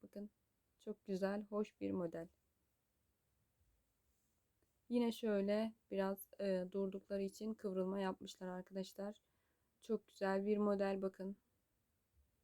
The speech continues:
Yine, e, yelek olur. Yazlık yeleklerinizde kullanabilirsiniz.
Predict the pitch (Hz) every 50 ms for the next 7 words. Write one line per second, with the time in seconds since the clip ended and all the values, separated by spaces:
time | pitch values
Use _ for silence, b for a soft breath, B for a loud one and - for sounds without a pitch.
0 | _ _ _ _ _ _ _ _ _ _ _ _ _ _ _ _ _ _ _ _
1 | _ _ _ _ _ _ _ _ _ _ _ _ _ _ _ _ _ _ _ _
2 | _ _ _ _ _ _ _ _ _ _ _ _ _ _ _ _ 214 214 208 202
3 | 190 202 214 - - _ - - 208 196 190 190 190 190 190 196 190 _ _ _
4 | _ _ _ _ _ _ _ _ _ _ _ _ _ _ _ _ _ 190 190 202
5 | 202 202 214 208 - 214 202 196 196 190 190 196 - _ _ _ _ - 185 180
6 | 180 185 185 - - - - 190 185 190 190 190 - 190 190 185 185 196 190 190
7 | 190 196 190 - 208 190 190 190 190 190 185 190 185 190 190 190 - - - 202
8 | 196 196 196 202 - -